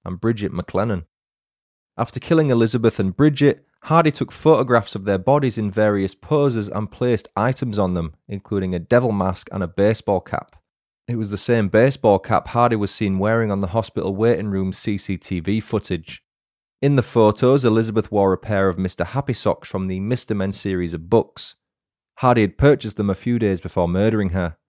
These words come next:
He then dismembered the women's bodies using either an electric saw or a hacksaw, placed the pieces into bin bags,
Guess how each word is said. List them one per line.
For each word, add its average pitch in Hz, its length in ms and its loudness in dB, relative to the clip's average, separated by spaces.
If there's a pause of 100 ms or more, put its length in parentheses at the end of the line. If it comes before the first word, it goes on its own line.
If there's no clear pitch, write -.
(560)
He 131 120 0
then 123 160 4
dismembered 113 560 0
the 117 60 0
women's 98 320 0
bodies 107 380 2
using 101 400 -2 (260)
either 101 200 -4
an 92 60 0
electric 92 460 -2
saw 98 260 -2
or 101 200 2
a 82 60 0
hacksaw, - 600 0 (300)
placed 135 300 0
the 104 80 -4
pieces 117 480 -4
into 92 280 -6
bin 127 260 0
bags, 117 380 0